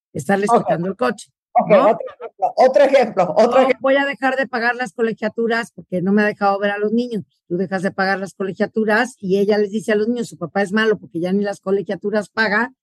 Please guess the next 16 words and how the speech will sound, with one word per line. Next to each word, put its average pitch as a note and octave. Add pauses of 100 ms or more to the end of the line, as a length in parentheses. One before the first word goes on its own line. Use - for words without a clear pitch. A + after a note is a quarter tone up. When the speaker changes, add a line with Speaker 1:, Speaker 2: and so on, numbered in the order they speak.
(480)
Speaker 1:
pues F3
los F#3
niños A#3
van A#3
a A#3
ver A#3
que A#3
eso G#3+
es D#3+
una G3+
realidad. F#3 (120)
Entonces, - (420)
el F#3+
hecho A3+
de G#3+
que A3